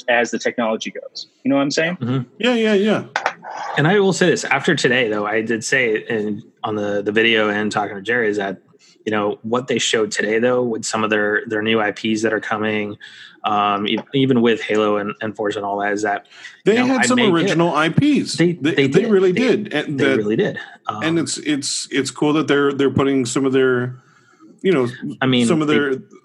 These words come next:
Speaker 2: they did have a knockoff Honey, I Shrunk
Speaker 3: doxing,
Speaker 2: the Kids.
Speaker 3: something different, yeah.
Speaker 2: Um, but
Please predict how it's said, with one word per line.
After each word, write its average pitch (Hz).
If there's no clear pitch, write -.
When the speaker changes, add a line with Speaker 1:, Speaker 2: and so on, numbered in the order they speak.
Speaker 2:
they 127
did 139
have 131
a 120
knockoff 117
Honey, 143
I -
Shrunk 139
Speaker 3:
doxing, 131
Speaker 2:
the 113
Kids. 104
Speaker 3:
something 139
different, 127
yeah. 120
Speaker 2:
Um, 60
but -